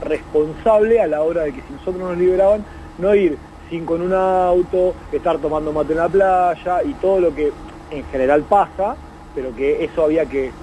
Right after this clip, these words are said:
que no, no había que hacerlo para justamente no demo-, no, eh,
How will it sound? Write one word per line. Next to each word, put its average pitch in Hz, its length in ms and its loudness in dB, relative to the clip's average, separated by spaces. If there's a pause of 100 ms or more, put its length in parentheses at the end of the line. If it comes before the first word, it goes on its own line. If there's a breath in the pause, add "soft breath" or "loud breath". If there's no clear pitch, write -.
que 131 100 -6 (380)
no, 135 220 -4
no 143 180 0
había 156 140 6
que 151 60 0
hacerlo 175 280 2
para 127 260 -2 (240)
justamente 135 540 -2
no 131 220 2
demo-, 135 340 0
no, 131 300 0 (920)
eh, 120 300 2